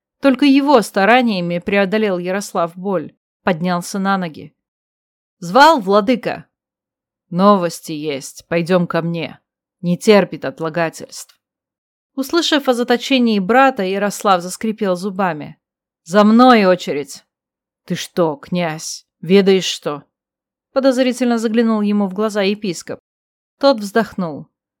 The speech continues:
"Да, владыка. Святополк присылал ко мне с предложением после смерти отца поделить Русь меж собой миром,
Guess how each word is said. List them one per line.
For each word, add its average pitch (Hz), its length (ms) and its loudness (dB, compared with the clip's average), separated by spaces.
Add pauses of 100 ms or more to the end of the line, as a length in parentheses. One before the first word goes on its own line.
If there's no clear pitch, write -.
(100)
"Да, 214 480 4
владыка. 170 680 -4 (380)
Святополк 240 720 4
присылал 233 540 4
ко 220 120 0
мне 220 240 0
с 214 60 -8
предложением 190 880 0
после 185 260 -6
смерти 196 460 -2
отца 185 680 4 (400)
поделить 226 500 6
Русь 190 400 2
меж 175 240 -4
собой 180 360 0
миром, 175 640 0